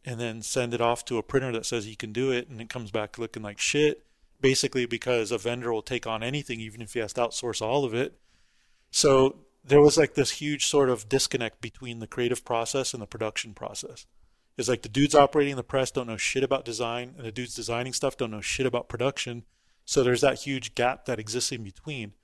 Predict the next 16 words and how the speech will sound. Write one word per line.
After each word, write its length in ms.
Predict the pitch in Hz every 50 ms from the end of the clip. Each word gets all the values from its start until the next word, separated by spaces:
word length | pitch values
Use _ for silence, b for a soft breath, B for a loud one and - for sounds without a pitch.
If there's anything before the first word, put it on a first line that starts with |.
| _ _ _ _ _ _ _ _ _ - 120 107
But 320 | 147 139 135 131 - -
because 340 | 123 127 - - 151 143 135
I 80 | 156 143
was 140 | 131 113
doing 200 | 107 127 131 127
my 200 | 123 120 110 107
own 240 | 117 131 151 165 160
zine 380 | 139 - - 117 117 120 117 117
at 100 | 113 101
the 80 | - 123
time 320 | - - 120 117 117 117
and 100 | 113 104
publishing 440 | - - 123 117 120 113 - - 113
my 100 | 107 104
own 200 | 110 117 131 127
books, 300 | 117 127 127 123 -